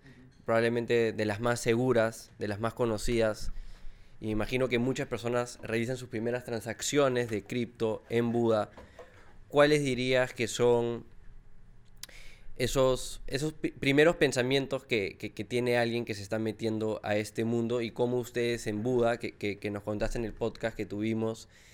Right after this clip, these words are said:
tratan de educar bastante a su público sobre, digamos, las mejores prácticas o las cosas claves que tienen que saber para que no sucedan todos estos posibles problemas que acaban de mencionar.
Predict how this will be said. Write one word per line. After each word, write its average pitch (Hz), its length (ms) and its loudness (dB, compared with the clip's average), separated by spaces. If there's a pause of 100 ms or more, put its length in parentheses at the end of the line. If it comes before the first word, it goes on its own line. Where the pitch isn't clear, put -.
(140)
tratan 123 240 0
de 120 100 4
educar 117 360 6
bastante 123 320 2
a - 20 2
su 110 220 -4
público 117 520 0
sobre, 107 320 0
digamos, 107 320 0
las 110 120 -6
mejores 127 360 4
prácticas 113 1000 2
o 104 260 -4 (340)
las 120 120 -4
cosas 151 240 -4
claves 147 320 6
que 117 140 -2
tienen 117 240 -2
que 120 120 -2
saber 104 440 0
para 104 280 0
que 101 180 -4
no 113 140 0
sucedan 113 440 0
todos 113 120 0
estos 117 140 -8
posibles 110 400 -4
problemas 104 440 -2
que 95 340 -8 (640)
acaban 107 540 0
de 107 120 -4
mencionar. 98 480 -4